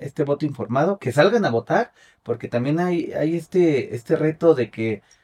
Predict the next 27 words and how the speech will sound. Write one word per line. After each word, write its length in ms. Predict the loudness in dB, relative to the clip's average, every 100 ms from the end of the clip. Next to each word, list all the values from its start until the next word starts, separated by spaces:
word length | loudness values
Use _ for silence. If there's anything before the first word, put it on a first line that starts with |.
| _ -4
hay 200 | 0 0
esta 320 | 0 0 0
apatía 520 | 2 0 -2 0 0
para, 340 | 0 -2 -4 -8
para 460 | -8 -6 -4 -6 -6
salir 280 | -4 0
a 60 | 0
las 200 | 0 0
urnas? 380 | 0 0 -2 -6 _ _ _ -10
Y 140 | -6
bueno, 280 | 0 0 2
nada 240 | 0 0 -2
más 160 | -2
como 240 | -2 -4 -2
mensaje 400 | -6 -6 -8 -8
final, 340 | -6 -4 -4
sobre 240 | -4 -8 -6
todo 240 | -6 -4
por 180 | -2 -2
este, 500 | -2 -4 -4 -4 -6 _ _ _ -12
este 240 | -4 -4
proceso 380 | -2 -6 -6 -4
electoral 420 | -4 0 2 0
que 80 | -2
estuvo 300 | -6 -4 -4
súper 300 | -4 -8 -4 -4
intenso, 600 | -4 -4 -2 0 -2